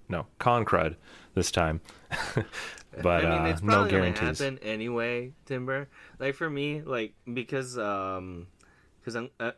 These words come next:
Speaker 2: I'm going to WrestleMania in A-, in April, but I'm gonna make sure that I, I get a booster at least before, at least a couple months
Speaker 1: Oh, for sure.
Speaker 2: beforehand, because I know for a fact. Well, I, I am very, very conscious, 'cause even when I went to the, the other two Rams games,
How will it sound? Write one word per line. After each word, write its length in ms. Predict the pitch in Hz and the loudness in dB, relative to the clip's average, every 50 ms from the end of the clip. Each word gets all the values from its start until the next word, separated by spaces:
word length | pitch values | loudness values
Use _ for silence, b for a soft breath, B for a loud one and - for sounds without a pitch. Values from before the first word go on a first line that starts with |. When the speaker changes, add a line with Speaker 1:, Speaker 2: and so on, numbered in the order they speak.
| - | -6
Speaker 2:
I'm 140 | 110 117 117 | -6 -4 -2
going 120 | 120 120 | -2 -2
to 60 | 113 110 | 0 -2
WrestleMania 600 | 113 - - 101 101 123 135 117 107 98 90 87 | -2 -4 -4 -6 -4 -4 -4 -4 -4 -6 -6 -8
in 80 | 85 | -10
A-, 320 | - 98 - - _ - 92 | -10 -12 -14 -14 _ -10 -8
in 80 | 92 92 | -6 -4
April, 360 | 104 117 107 - 87 80 78 | -4 -4 -4 -6 -6 -6 -6
but 220 | 73 - 98 92 | -6 -6 -4 -4
I'm 160 | 95 98 101 | -4 -4 -4
gonna 180 | 104 113 113 117 | -4 -4 -4 -4
make 180 | 107 107 104 - | -4 -4 -4 -4
sure 160 | - 107 98 | -4 -4 -4
that 340 | 87 90 87 87 90 92 - - | -4 -2 -2 -2 -2 -2 -2 -2
I, 40 | 85 | -4
I 100 | 82 87 | -4 -4
get 240 | 85 73 92 87 78 | -4 -4 -4 -4 -4
a 320 | 82 80 80 78 73 71 - | -4 -4 -4 -4 -6 -8 -6
booster 440 | - 98 101 - - - 82 80 80 | -4 -4 -2 -2 -4 -4 -4 -4 -4
at 160 | 80 82 80 | -4 -4 -4
least 320 | 80 85 82 78 - - - | -6 -6 -8 -8 -10 -10 -10
before, 580 | 85 82 - - - 92 92 90 85 80 73 - _ _ _ - | -10 -10 -8 -6 -4 -2 0 0 0 -2 -4 -6 _ _ _ -10
at 80 | 90 90 | -8 -4
least 180 | 98 95 87 | -4 -4 -4
a 80 | 92 80 | -4 -6
couple 280 | 76 - 95 90 - 85 | -6 -6 -8 -6 -6 -6
months 240 | 82 85 87 82 - | -6 -6 -4 0 4
Speaker 1:
Oh, 100 | 120 110 | 4 4
for 140 | - 98 87 | 6 4 2
sure. 120 | - - | 2 2
Speaker 2:
beforehand, 280 | 85 80 78 87 92 - - B B B B B | 0 -2 -4 -8 -10 -12 -14 B B B B B
because 260 | 98 98 - 107 92 | -6 -6 -4 -4 -4
I 100 | 101 92 | -4 -6
know 180 | 95 107 117 113 | -4 -2 -4 -2
for 180 | - - 101 | -2 -2 -2
a 60 | 95 92 | -2 -2
fact. 260 | - 107 104 92 - B B B | -2 -4 -6 -6 -8 B B B
Well, 280 | B 175 180 180 165 - - - | B 2 4 4 2 2 0 0
I, 160 | 143 175 180 - - | 2 2 2 0 0
I 200 | 135 175 240 262 | 2 2 2 2
am 260 | 208 160 135 123 117 | 2 0 -2 -2 -4
very, 280 | 107 127 127 117 110 110 | -2 -2 0 0 0 0
very 200 | 104 107 104 101 | 0 -2 -4 -4
conscious, 420 | 95 - 123 110 101 - 92 87 | -4 -4 -4 -6 -6 -6 -8 -10
'cause 240 | - - 120 101 101 104 - | -6 -6 -6 -6 -6 -6 -4
even 300 | 160 151 160 160 151 143 | -4 -2 -2 0 0 0
when 100 | 139 135 | 0 0
I 60 | 123 | -2
went 240 | 117 117 113 110 - | -2 -4 -6 -6 -6
to 400 | - 110 101 98 92 92 90 92 | -4 -2 -2 0 0 -2 -2 -2
the, 300 | 85 90 90 90 87 85 | -2 -2 -2 -2 -2 -2
the 140 | 92 98 101 | -2 -2 -2
other 320 | 117 - 113 101 95 90 | -2 -2 -2 -4 -4 -4
two 280 | 82 - - 104 98 90 | -6 -8 -6 -4 -4 -2
Rams 440 | 85 85 92 101 101 107 113 110 113 | -4 -4 -4 -6 -6 -8 -10 -10 -10
games, 460 | 120 123 131 143 165 175 - - - | -8 -6 -6 -6 -6 -8 -10 -12 -16